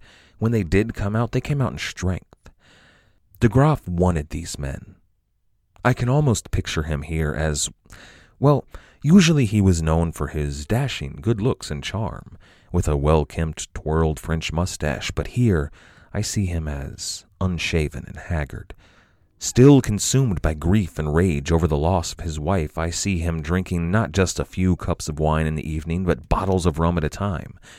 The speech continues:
Still, though, he would have been one of the most talented captains on the sea. He, too, had heard about these Biscayner, and likely he had heard that their job was, quote,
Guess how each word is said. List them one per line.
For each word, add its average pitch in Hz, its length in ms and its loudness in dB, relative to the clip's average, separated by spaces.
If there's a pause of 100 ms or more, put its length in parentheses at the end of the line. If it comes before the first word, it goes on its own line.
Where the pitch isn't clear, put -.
(400)
Still, 160 440 4
though, 73 220 4
he 87 140 -2
would 95 140 6
have 82 100 2
been 90 200 2
one 90 80 2
of 80 120 -2
the 82 40 0
most 78 280 -2
talented 92 480 -4
captains 76 480 -6
on 73 80 -4
the 67 100 -8
sea. 85 440 -6 (540)
He, 127 220 -2
too, 165 240 0
had 73 120 0
heard 76 200 -4
about 69 320 -6
these 67 420 -10
Biscayner, - 680 -8 (180)
and 80 160 -2
likely 76 440 -4
he 82 220 -6
had 73 180 -8
heard 78 320 -8
that 87 100 -6
their 76 160 -4
job 73 420 -4
was, 73 440 -4
quote, - 420 -6